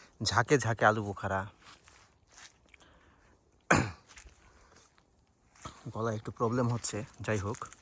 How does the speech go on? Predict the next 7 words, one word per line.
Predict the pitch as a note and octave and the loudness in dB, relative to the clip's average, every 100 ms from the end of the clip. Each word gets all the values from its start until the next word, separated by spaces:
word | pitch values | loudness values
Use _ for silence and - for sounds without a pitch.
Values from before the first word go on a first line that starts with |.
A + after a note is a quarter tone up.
| - - - - - - - - | -20 -20 -20 -20 -20 -20 -20 -18
যে | - - | -12 -6
প্রচুর | C#3+ C#3+ C3 | -4 0 2
আলু | B2 A2+ | 2 -2
বোখারা, | G2+ G2+ G#2+ C#3 - - - - - - - _ _ - - - - - - - | -2 -4 -4 -8 -18 -20 -20 -20 -20 -20 -20 _ _ -20 -20 -16 -16 -18 -6 0
আপেল, | G#2 G#2+ G2 G#2+ G#2+ - - - B2 A#2 B2 | 2 2 -2 -6 -14 -20 -20 -14 -12 -10 -12
এটা | - A2+ | -8 2
বড় | A#2+ C3+ | 4 8